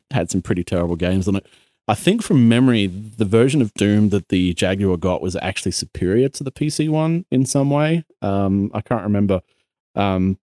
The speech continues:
but I watched a retrospective on the series a while back, and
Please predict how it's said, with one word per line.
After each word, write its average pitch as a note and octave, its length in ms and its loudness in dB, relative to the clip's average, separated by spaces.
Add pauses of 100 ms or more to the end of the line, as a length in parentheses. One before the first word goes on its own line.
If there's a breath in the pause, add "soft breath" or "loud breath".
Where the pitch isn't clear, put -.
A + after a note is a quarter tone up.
but A2 100 2
I G#2+ 40 6
watched A#2 280 2
a G2 60 0
retrospective F#2+ 680 -2
on F#2 120 -2
the E2+ 60 -6
series F2 360 -2
a F2+ 60 -4
while F2 220 0
back, F2 340 -6
and E2+ 340 -4